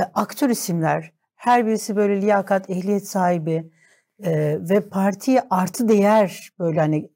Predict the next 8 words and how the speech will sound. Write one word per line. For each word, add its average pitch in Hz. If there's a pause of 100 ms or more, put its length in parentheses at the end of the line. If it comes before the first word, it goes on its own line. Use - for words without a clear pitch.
e, 151
birikimleriyle, 180
tecrübeleriyle 175 (460)
artı 208 (340)
olan 185
isimlerle 180
yola 151
çıkarlar. 175